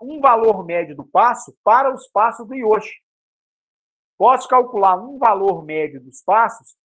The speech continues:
para os passos do Marcelo, e assim por diante. Ou ainda você pode imaginar que seja o mesmo bêbado, depois de dez festas diferentes.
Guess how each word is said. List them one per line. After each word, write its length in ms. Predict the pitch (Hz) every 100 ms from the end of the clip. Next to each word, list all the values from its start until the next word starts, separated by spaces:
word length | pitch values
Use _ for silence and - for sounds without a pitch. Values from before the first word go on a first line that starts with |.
| _ _ _
para 320 | 180 214 240
os 160 | 233 -
passos 460 | - 190 220 220 196
do 80 |
Marcelo, 560 | 226 226 - 185 151 131
e 80 | 220
assim 220 | 214 220
por 180 | 220 226
diante. 400 | 202 156 - _ _ _ _ _ _ _ _ _ _ _ _ _ -
Ou 160 | 269 339
ainda 340 | 269 320 302
você 200 | 285 294
pode 220 | 269 277
imaginar 480 | 269 269 226 233 262
que 80 | 294
seja 380 | - 254 269 302
o 120 | 247
mesmo 460 | 226 277 302 277
bêbado, 500 | 254 196 240 151 123
depois 460 | 123 190 - 220 247
de 100 | 233
dez 460 | 151 180 254 262 -
festas 420 | 185 233 233 220
diferentes. 680 | 196 262 185 160 - -